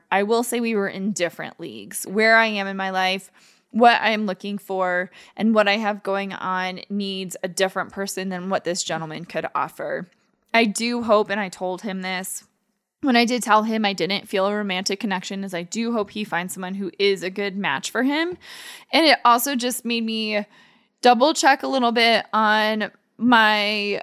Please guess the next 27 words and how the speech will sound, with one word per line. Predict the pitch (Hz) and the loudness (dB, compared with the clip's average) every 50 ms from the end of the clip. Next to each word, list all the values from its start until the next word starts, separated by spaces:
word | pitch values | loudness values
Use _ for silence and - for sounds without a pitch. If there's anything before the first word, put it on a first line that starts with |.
| - - | -4 -2
ability | 214 226 196 226 220 220 214 202 202 214 | -2 0 0 0 0 0 0 -2 -4 -6
to | 202 - 220 | -6 -2 0
<laughs> | 226 240 | 0 0
interpret | - - - 262 233 - - - 254 - - - - - - - | 0 2 2 2 2 2 0 -4 -4 -4 -6 -4 -2 -2 -2 -2
situations, | - - 254 285 - - - - 254 262 214 208 208 - 233 220 202 196 202 170 | -2 -2 -2 -2 -2 -4 -4 0 4 4 4 4 4 2 0 0 0 0 -4 -6
because | 185 190 190 214 190 196 | -8 -8 -6 -6 -6 -4
I | 196 | -6
interpreted | 208 208 208 - - 185 185 202 196 180 175 175 165 | -6 -6 -8 -8 -10 -8 -6 -6 -6 -4 -6 -2 0
that | - 170 175 175 - - - - - - - - _ - | 2 2 2 2 0 -4 -10 -20 -20 -20 -20 -20 _ -12
so | - - - - - - 233 202 208 190 | -8 -6 -6 0 4 6 6 6 6 4
badly, | 190 175 151 160 - - 107 98 101 175 - _ _ _ _ _ _ _ _ - _ | 2 0 0 -2 -6 -10 -14 -14 -14 -16 -16 _ _ _ _ _ _ _ _ -16 _
just | - - 330 320 311 - - - - - - - _ _ _ _ _ _ _ _ - | -2 0 0 0 0 -2 -4 -6 -8 -12 -16 -20 _ _ _ _ _ _ _ _ -10
so | - - - - - 233 220 214 196 | -8 -8 -4 2 6 8 8 8 8
badly. | 202 180 170 170 156 160 - - 156 - - - - - - _ - | 6 2 2 2 -2 -4 -10 -12 -14 -18 -20 -20 -20 -20 -14 _ 4
But | 254 254 | 6 6
I | 247 247 | 6 6
did | 226 254 262 262 | 4 2 2 2
overcome | 269 220 240 - - 240 196 202 | 4 4 2 2 2 2 0 2
that | 208 202 - - | 0 -2 -2 -4
first | - - 196 190 196 - - - | -4 -2 -2 -2 -2 -4 -8 -6
date, | 208 190 196 208 226 226 214 | -6 -4 -4 -2 -4 -4 -4
and, | - - 190 190 185 180 180 175 170 - _ - | -4 -4 -4 -4 -4 -6 -8 -10 -12 -14 _ -4
and | - 208 202 | -2 0 2
that | 196 185 - | 2 2 0
was | - 185 | -2 -4
a | 175 | -8
huge, | 175 - - 180 175 170 170 160 - - - - | -10 -10 -10 -10 -10 -10 -8 -8 -8 -10 -10 -12